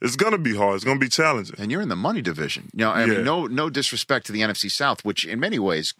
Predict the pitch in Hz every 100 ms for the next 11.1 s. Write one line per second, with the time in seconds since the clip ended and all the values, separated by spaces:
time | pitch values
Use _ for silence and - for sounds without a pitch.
0 | - - 233 147 170 262 320 320 320 285
1 | 226 190 214 127 202 98 107 - 92 101
2 | - 90 101 90 92 156 170 120 123 113
3 | 110 131 135 98 101 - - - - 139
4 | 127 123 123 127 123 127 123 110 165 269
5 | 120 85 82 73 - 80 113 107 104 -
6 | 98 87 87 87 - 95 123 131 - 107
7 | 101 101 - - - - 117 107 113 104
8 | 95 _ - - 113 120 107 110 107 104
9 | 98 107 92 110 104 95 87 85 - 76
10 | 85 - 98 98 92 95 113 120 113 110